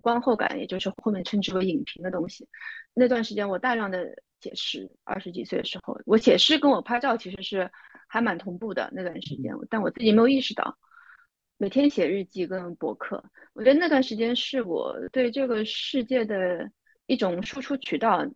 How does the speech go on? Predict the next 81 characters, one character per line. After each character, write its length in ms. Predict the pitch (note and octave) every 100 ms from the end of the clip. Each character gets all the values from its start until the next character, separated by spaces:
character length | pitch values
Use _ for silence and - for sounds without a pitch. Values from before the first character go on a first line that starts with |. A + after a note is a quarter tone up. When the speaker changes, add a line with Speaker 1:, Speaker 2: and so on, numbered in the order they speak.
| _ _ _ -
Speaker 1:
它 260 | - G3
通 200 | G3 A3+
过 180 | G3+ F#3 F#3 - -
文 200 | F#3 F3
字、 300 | A3+ G3 E3+
通 160 | -
过 100 | G3+
影 160 | F#3 -
像 220 | - G3+
的 160 | F3 -
输 180 | - G3
出。 320 | - G3+ G#3 - - - -
我 240 | - F#3 F3
那 160 | C4
段 160 | C#4+ B3
时 120 | -
间 140 | G#3+ G#3+
我 80 |
生 240 | G3 C4 C4
活 100 | A3+
里 120 | F#3
是 160 | - A3
一 20 |
个 100 | G#3
很 160 | -
少 160 | B3+ A#3
讲 120 | - -
话 160 | - C4
的 100 | -
人， 140 | - - _ _ _
但 160 | - B3
是 100 | B3+
我 140 | G#3+
在， 460 | - A#3+ G#3+ G3 - - -
在 120 | - A#3+
影 200 | F3+ G3+
像 240 | C#4+ A#3+
或 100 | A#3+
者 120 | G3+
在 140 | A3+ G#3
文 200 | F3+ G#3+
字 140 | -
的 40 |
世 160 | C4+ A3
界 140 | G#3
里 80 | F3+
面 160 | F3 F#3
非 160 | -
常， 160 | D#4 - -
非 80 | D#4+
常， 180 | G#3+ G3
非 60 |
常 160 | G3+ F3
的 80 | E3+
活 200 | - -
跃。 240 | C#3 C#3+ - _ _ _ _ -
但 140 | C4
我 100 | G3+
在 100 | A#3
现 200 | A3+ F#4
实 100 | A#3
世 160 | G#3+ A3
界 120 | G#3+
里 100 | D3+
面 120 | C#3+
其 140 | F3+ A3
实 80 |
很 320 | A#3+ G3 F#3 C#4
少， 180 | G#3
很 160 | G3+ E3+
少， 200 | F3 -
包 120 | - B3+
括 160 | B3
跟 200 | A3+ A3
家 160 | A3+ A#3+
人 160 | F#3+ -
沟 160 | F#3
通， 160 | F#3+ G3+
或 100 | A3+
者 140 | F#3+
是 280 | F3+ - G#3+